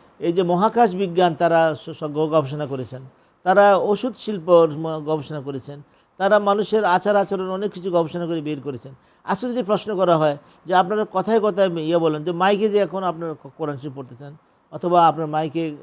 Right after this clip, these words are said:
আম, আপনার ওয়াজ করতেছেন, মাইকটা তো আগে ছিল না,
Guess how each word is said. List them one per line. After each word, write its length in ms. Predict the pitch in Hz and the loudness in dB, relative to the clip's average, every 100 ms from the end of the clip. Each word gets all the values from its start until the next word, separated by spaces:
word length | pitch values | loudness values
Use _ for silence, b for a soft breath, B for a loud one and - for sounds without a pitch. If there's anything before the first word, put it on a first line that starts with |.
| 104 | -14
আম, 300 | 147 147 139 139 127 | -12 -12 -10 -10 -8
আপনার 420 | 127 135 147 131 131 _ | -8 -8 -8 -8 -8 _
ওয়াজ 220 | 175 175 175 | 2 2 2
করতেছেন, 480 | 165 151 135 139 139 b b | -6 -6 -10 -10 -12 b b
মাইকটা 320 | 165 180 185 | 0 0 0
তো 100 | 175 | 2
আগে 220 | 175 160 | 4 4
ছিল 260 | 160 160 147 | 0 -2 -4
না, 160 | 131 | -6